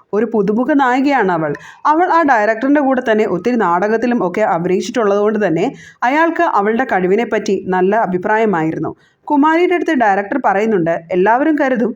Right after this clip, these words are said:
മഹാദേവനാണ് ഈ സിനിമയിലെ നായകനെന്ന്. പക്ഷെ ഒരിക്കലുമല്ല, എൻ്റെ സിനിമയിലെ നായകനും നായികയും ഒക്കെ നീ തന്നെയാണ്. നിന്റെ കഥാപാത്രത്തിനാണ് ഇവിടെ മുൻതൂക്കമുള്ളത്" എന്ന് പറയുന്നു. ഈ ശാന്ത എന്ന സിനിമ ഡയറക്ടറിൻ്റെ അമ്മയുടെ കഥയാണ്. അമ്മയുടെ പേരാണ് ശാന്ത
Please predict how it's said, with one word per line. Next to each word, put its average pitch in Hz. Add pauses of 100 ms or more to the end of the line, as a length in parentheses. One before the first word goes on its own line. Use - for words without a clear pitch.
മഹാദേവനാണ് 247
ഈ 202
സിനിമയിലെ 208
നായകനെന്ന്. 175 (340)
പക്ഷെ 262
ഒരിക്കലുമല്ല, 277 (340)
എൻ്റെ 254
സിനിമയിലെ 311
നായകനും 240
നായികയും 202
ഒക്കെ 185
നീ 214
തന്നെയാണ്. 180 (300)
നിന്റെ 196
കഥാപാത്രത്തിനാണ് 233 (100)
ഇവിടെ 190
മുൻതൂക്കമുള്ളത്" 196 (100)
എന്ന് 202
പറയുന്നു. 156 (500)
ഈ 339
ശാന്ത 302 (140)
എന്ന 320
സിനിമ 226 (200)
ഡയറക്ടറിൻ്റെ 208 (100)
അമ്മയുടെ 220
കഥയാണ്. 170 (340)
അമ്മയുടെ 254
പേരാണ് 262
ശാന്ത 208